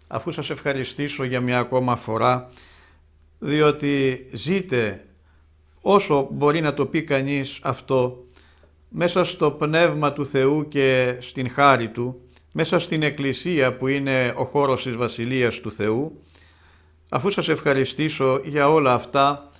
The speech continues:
για τη χαρά που μας δίνετε με τη συμμετοχή σας στη ζωή της Εκκλησίας,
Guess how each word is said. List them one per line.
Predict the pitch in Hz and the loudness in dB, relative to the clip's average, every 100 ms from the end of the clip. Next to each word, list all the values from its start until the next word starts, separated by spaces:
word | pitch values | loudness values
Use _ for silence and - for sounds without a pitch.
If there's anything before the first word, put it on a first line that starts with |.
| _ | _
για | - 131 | -2 -2
τη | 131 | 0
χαρά | 123 139 151 156 | 6 8 10 8
που | 147 | 6
μας | 127 113 101 | 0 0 0
δίνετε | 156 143 131 131 | 0 0 2 0
με | 127 | 0
τη | 127 | -4
συμμετοχή | 120 135 127 117 107 143 | -6 -4 -4 -4 -4 -4
σας | 139 127 | -4 -6
στη | - 120 | -4 -6
ζωή | 104 127 | -2 -2
της | 135 120 | -2 -6
Εκκλησίας, | 123 110 110 101 135 147 135 - | -8 -8 -8 -8 -6 -4 -4 -8